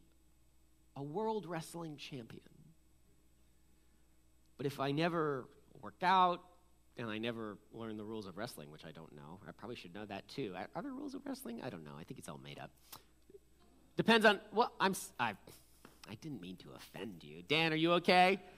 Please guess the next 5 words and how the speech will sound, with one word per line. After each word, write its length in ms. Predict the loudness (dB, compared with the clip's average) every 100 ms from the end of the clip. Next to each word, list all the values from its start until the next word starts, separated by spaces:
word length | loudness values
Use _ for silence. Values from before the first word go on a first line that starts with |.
| -20 -20 -8
Yeah. 280 | 0 2 2 -2 -12 -20 -20 -20 -20 -20 -10 -2
Dan 220 | 0 0
loves, 280 | -2 -4 -10 -14 -8
uh, 260 | -6 -4 -8
yeah. 300 | -4 -4 -4